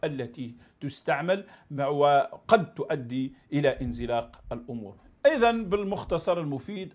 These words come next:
أرى بأن ال-، الدعوات هذه للعودة الاحتجاجات في ظل هذه الظروف غير مفيدة وغير نافعة ومضرة. مضرة ليست فقط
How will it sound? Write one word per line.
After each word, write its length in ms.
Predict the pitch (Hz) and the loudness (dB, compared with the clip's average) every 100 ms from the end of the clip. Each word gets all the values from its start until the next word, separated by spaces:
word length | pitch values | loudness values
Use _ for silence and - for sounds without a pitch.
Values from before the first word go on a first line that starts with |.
| - | 2
أرى 200 | 170 160 | 4 4
بأن 680 | 139 - 156 139 139 143 139 - _ _ _ _ | 0 -4 -2 -2 0 -2 -4 -10 _ _ _ _
ال-، 180 | 147 135 | -4 0
الدعوات 1080 | 127 120 120 127 113 143 139 143 180 143 - | 0 2 0 0 2 4 6 6 6 4 2
هذه 260 | 139 123 113 | -2 -2 -6
للعودة 460 | 123 113 160 127 120 | -8 -4 -4 -4 -10
الاحتجاجات 720 | 143 - - 131 123 127 120 | -16 -18 -14 -12 -8 -6 -8
في 120 | 131 | -10
ظل 160 | 123 120 | -10 -8
هذه 240 | 123 123 | -8 -8
الظروف 420 | 113 104 123 120 | -10 -10 -10 -12
غير 340 | 107 147 185 170 | -4 0 0 -2
مفيدة 640 | 151 139 147 151 151 156 - | -6 -8 -8 -4 -4 -4 -8
وغير 400 | 110 104 156 156 | -10 -6 -4 -4
نافعة 600 | 143 151 156 151 160 175 - _ _ | -4 -6 -6 -6 -4 -4 -10 _ _
ومضرة. 1120 | 113 120 131 127 117 107 143 123 107 139 117 - _ - | -4 2 2 2 -4 2 2 2 2 2 0 -8 _ -10
مضرة 400 | 139 143 139 120 | -6 -2 -2 0
ليست 500 | 160 233 - 185 - | -2 -2 -4 -8 -6
فقط 460 | 156 - 180 175 | -10 -2 -2 -2